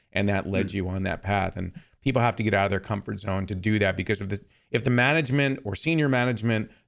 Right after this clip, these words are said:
Speaker 1: doesn't know who you are as an organization, like, I just got an email today that says, you know, all of the compensation adjustments that we submitted and promotions have been approved. So you're finding out about this before everyone else. Um, <laughs> so that communication will happen very soon.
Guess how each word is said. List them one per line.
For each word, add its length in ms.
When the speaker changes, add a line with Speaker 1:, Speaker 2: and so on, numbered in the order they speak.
Speaker 1:
doesn't 320
know 180
who 120
you 220
are 160
as 120
an 80
organization, 640
like, 160
I 120
just 400
got 180
an 80
email 300
today 320
that 140
says, 400
you 100
know, 120
all 240
of 80
the 80
compensation 960
adjustments 520
that 140
we 100
submitted 460
and 120
promotions 500
have 120
been 120
approved. 420
So 120
you're 180
finding 320
out 140
about 240
this 120
before 400
everyone 340
else. 220
Um, 480
<laughs> 300
so 440
that 220
communication 800
will 80
happen 560
very 260
soon. 420